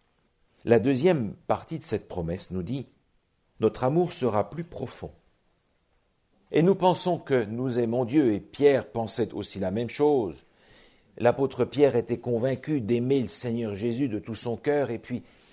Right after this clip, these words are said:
et puis devant l'épreuve, les circonstances ont montré que son amour était en fait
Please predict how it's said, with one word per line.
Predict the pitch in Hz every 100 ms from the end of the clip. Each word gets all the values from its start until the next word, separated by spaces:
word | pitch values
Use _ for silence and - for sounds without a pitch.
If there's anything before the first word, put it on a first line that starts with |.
| _ _ _ _
et | 131
puis | 120 131
devant | 120 117 127
l'épreuve, | 123 120 - 151 147 104 90 - - _ _ _ _ _ _ _ _ -
les | 113 110
circonstances | - 117 117 107 139 131
ont | 110
montré | 107 110 101 - 101
que | -
son | 98 - 107
amour | 98 104 127 104
était | 101 - 107 -
en | 101
fait | 92 127 120 -